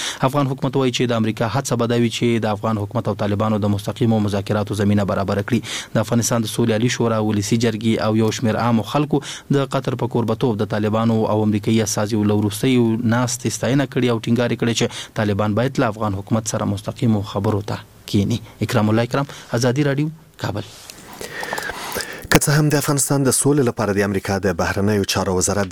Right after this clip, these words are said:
Speaker 2: ځانګړي استازي زلمي خلیلزاد ویلي چې په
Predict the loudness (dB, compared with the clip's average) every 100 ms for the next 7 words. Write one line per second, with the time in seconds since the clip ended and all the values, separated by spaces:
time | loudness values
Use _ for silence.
0 | 0 0 2 2 2 0 -2 0 0 0
1 | 0 0 0 2 2 2 0 -2 0 0
2 | 2 0 2 2 0 0 -2 -4 -10 -14
3 | -6 -4